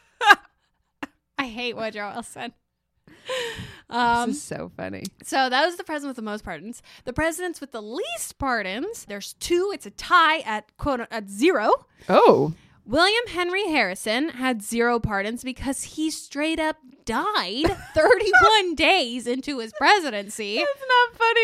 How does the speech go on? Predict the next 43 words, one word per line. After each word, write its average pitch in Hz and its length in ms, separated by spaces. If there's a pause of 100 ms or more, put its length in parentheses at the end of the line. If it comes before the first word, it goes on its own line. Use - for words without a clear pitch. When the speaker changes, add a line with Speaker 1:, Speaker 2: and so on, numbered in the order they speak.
Speaker 2:
I'm 427 160
so - 180
Speaker 1:
He 381 140
literally 370 460
Speaker 2:
sorry. 359 160
Speaker 1:
was - 80
like, 339 300
"I 302 60
can't 339 340
do 466 60 (220)
it," - 60 (160)
and 311 220
then 302 180
died. 311 580
<laughs> 466 60 (800)
So 311 60
he 320 100
didn't 392 160 (120)
have 587 80
a - 20
chance 311 320
to 294 60
pardon 254 320
anybody, 220 340
although 339 340
I 285 160
would 302 160
have 330 140
been 277 160
very 226 380
impressed 202 500
if 190 80
he 208 80
had 196 100
managed 190 440
to 226 80
squeak - 360
one 196 200
out, 156 260
you 233 100
know? 226 300
Speaker 2:
Right, 175 300
right. 175 340